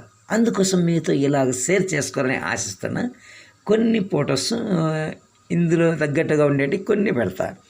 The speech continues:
జూనియర్ శోభన్ బాబు, జూనియర్ అల్లు అర్జున్, జూనియర్, ఆ, రాజశేఖర్ అన్నటువంటివి. అలానే నా యొక్క ఫేస్ కట్ అలా ఉంటది అని, అంత హైట్ లేకపోయినా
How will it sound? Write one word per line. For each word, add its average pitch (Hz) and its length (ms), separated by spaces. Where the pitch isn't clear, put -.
జూనియర్ 165 360
శోభన్ 117 400
బాబు, 131 480
జూనియర్ 135 380
అల్లు 117 240
అర్జున్, 139 640
జూనియర్, 147 880
ఆ, 135 680
రాజశేఖర్ 127 600
అన్నటువంటివి. 131 640
అలానే 190 520
నా 139 340
యొక్క 127 280
ఫేస్ 165 300
కట్ - 240
అలా 120 340
ఉంటది 117 440
అని, 104 280
అంత 151 180
హైట్ 156 360
లేకపోయినా 120 480